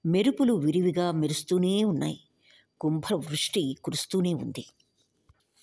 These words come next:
విప్రదాసు ఆ తర్వాత కూడా అనేక పర్యాయాలు విషయాలు తెలియజెప్పడానికి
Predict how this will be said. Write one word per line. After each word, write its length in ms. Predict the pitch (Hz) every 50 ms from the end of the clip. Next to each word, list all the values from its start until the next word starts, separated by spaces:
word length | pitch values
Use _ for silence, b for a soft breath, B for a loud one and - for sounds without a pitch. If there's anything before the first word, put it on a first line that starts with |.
| B B B B B B B B B _ -
విప్రదాసు 1000 | 180 196 277 269 277 427 453 381 392 349 262 254 - 269 269 269 262 247 - - - - - - - 190
ఆ 60 | 220
తర్వాత 400 | 226 - 247 269 277 320 330 311
కూడా 340 | 294 - 254 226 220 233 233
అనేక 440 | 220 160 147 165 202 262 294 - 277
పర్యాయాలు 760 | - - 135 139 143 139 135 123 107 104 - 147 175 190 - - _ _ 131
విషయాలు 520 | 131 151 156 - - 285 285 269 247 226
తెలియజెప్పడానికి 1120 | 214 - 143 135 151 160 151 175 160 - - - 143 135 127 131 - - 135 135 123 -